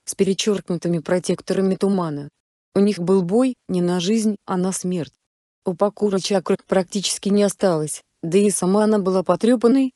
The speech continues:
чего не скажешь о нападавших. Внезапно, позади этой пятерки появился кто-то,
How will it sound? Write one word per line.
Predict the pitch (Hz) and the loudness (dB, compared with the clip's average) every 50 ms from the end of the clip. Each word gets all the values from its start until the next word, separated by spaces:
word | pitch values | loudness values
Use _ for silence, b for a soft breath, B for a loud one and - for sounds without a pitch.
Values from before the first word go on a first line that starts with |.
| _ _ - | _ _ -8
чего | - 202 185 202 | -6 -2 0 2
не | 202 208 220 202 | 2 2 2 0
скажешь | - - 233 240 202 196 180 - - | 2 2 2 2 2 0 -4 -4 -4
о | - 185 | -2 0
нападавших. | 202 196 175 196 196 185 160 180 175 - - - - 165 156 - - _ _ _ _ _ _ _ _ _ - | 0 0 2 2 0 2 2 -2 -2 -2 -6 -10 -10 -12 -14 -16 -18 _ _ _ _ _ _ _ _ _ -4
Внезапно, | 175 196 220 226 214 196 262 254 - - 233 233 233 220 - _ _ _ | 0 2 4 4 4 2 2 0 2 0 0 0 0 -4 -8 _ _ _
позади | - 160 160 190 185 175 202 | -4 0 2 2 2 4 2
этой | 202 202 - 240 202 | 0 2 2 0 0
пятерки | - 202 185 - - 247 247 240 - 208 | 0 -2 -6 -2 0 0 0 0 0 -2
появился | - 190 190 190 170 180 185 165 - - | 0 2 2 2 2 2 0 0 -2 -6
кто-то, | - - - - 190 170 - 196 190 180 185 | -10 -6 -2 -2 -2 2 4 4 4 4 2